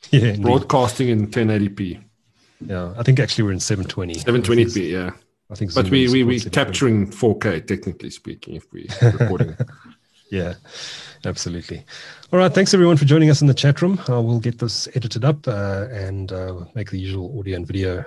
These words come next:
Speaker 1: uh, versions of the podcast available on YouTube and through Iono and through all the usual, um, usual, uh, Tech Central podcast platforms like Spotify and Google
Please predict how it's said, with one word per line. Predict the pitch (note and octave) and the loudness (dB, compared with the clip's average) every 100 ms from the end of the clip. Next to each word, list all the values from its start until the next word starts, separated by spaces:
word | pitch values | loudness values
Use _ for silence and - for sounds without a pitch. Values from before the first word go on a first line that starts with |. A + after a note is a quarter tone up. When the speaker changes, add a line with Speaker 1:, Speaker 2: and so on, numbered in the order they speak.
| - _ G2 | -14 _ -14
Speaker 1:
uh, | F2+ F2 | -10 -10
versions | D#2 F#2 F2+ | -8 -6 -4
of | F#2+ | -4
the | |
podcast | - G2 - F2 - | -4 -6 -4 -4 -4
available | F#2+ F#2+ F#2 | -4 -4 -6
on | F2 | -8
YouTube | F2+ F2 - F2+ F#2 | -10 -10 -10 -10 -10
and | F2 | -10
through | - G#2 | -6 -4
Iono | F#2 F#2 F#2+ F#2 F2+ | -4 -4 -4 -4 -6
and | E2 | -10
through | - F#2 | -12 -14
all | F2+ F2+ | -18 -20
the | F2+ - - - | -20 -20 -20 -6
usual, | G#2+ G2+ F#2 F2 - C3 | 0 0 0 -4 -2 -2
um, | F2+ F2 E2+ D#2 _ _ _ _ _ _ _ _ - | -4 -6 -10 -14 _ _ _ _ _ _ _ _ -8
usual, | G#2 F2+ F2+ F#2 | -6 -6 -6 -6
uh, | G2+ | -8
Tech | G2+ G#2 - | -8 -6 -6
Central | F#2+ - F2 | -6 -6 -8
podcast | - - F#2+ - | -6 -6 -6 -6
platforms | - G2 G2 F2 | -8 -8 -8 -10
like | E2+ | -8
Spotify | - - G#2+ F#2+ - F#2 F#2 A2 | -8 -6 -6 -6 -6 -6 -6 -10
and | F#2 F2 F2 E2+ - | -10 -10 -10 -14 -12
Google | F#2 F#2 F2 | -12 -12 -16